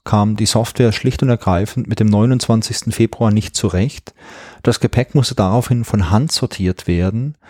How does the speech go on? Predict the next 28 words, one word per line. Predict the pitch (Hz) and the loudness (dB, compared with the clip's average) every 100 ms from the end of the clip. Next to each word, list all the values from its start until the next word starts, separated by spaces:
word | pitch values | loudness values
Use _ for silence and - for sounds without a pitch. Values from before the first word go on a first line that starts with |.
| - - - | -20 -20 -8
Das | - 120 | -2 0
ist | 151 | 2
super | 156 151 | 2 0
viel | - 113 | 2 0
Arbeit | 95 90 120 104 101 113 - | 2 2 2 4 2 0 -4
und | - 101 98 98 - 90 | 0 2 2 0 -4 0
einfach | 95 107 110 101 | 2 2 0 -2
zu | - - 131 | -6 -8 -6
viel | - 135 | -2 -2
Arbeit | 107 95 113 107 | 0 2 2 0
für | - | 0
die | 104 | 0
ganzen | 98 101 - 95 | 2 0 0 0
Leute, | 90 - | 0 -2
die | 117 104 | -6 -2
dort | 98 - | -2 0
arbeiten. | 87 120 110 90 95 117 131 - - - - _ - | 0 2 2 0 0 -4 -6 -8 -18 -20 -20 _ -2
Deswegen | 110 - 110 110 110 | -2 2 2 4 2
blieben | - 101 107 107 | 2 0 2 2
rund | 98 104 - | 2 2 0
tausendzweihundert | - 95 110 - - 101 107 110 - | 0 2 0 -2 0 2 2 0 0
Koffer | 104 - | -2 0
liegen. | 92 90 120 147 147 - | 0 -2 -2 -2 -4 -4
Die | 101 | -2
wurden | 95 101 104 | -2 0 2
erst | 95 | 0
später | - 95 98 107 | 0 -2 2 4
nachgeliefert. | 82 104 - 127 120 135 - 73 - | 4 2 0 -2 -2 -2 -2 -2 -6